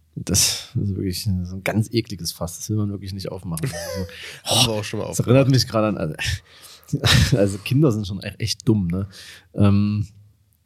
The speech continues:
Speaker 1: wir hatten mal irgendwie in der, in der, in der Schule, keine Ahnung, vielleicht sechste, siebte Klasse so.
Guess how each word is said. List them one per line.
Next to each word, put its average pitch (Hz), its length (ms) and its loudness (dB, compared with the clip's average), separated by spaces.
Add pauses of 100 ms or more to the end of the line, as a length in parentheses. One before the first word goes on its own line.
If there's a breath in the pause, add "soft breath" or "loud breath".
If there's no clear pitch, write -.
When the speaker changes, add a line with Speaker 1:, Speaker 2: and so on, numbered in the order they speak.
(280)
Speaker 1:
wir 85 260 2
hatten 120 200 4
mal 113 140 8
irgendwie 113 440 2
in 104 220 -6
der, 101 180 -6
in 107 140 -12
der, 98 120 -12
in 101 80 -16
der 95 100 -8
Schule, 110 480 2
keine 95 200 -4
Ahnung, 92 320 -6
vielleicht 90 240 -6
sechste, 98 380 -6
siebte 95 280 -8
Klasse 95 400 -2
so. 113 240 2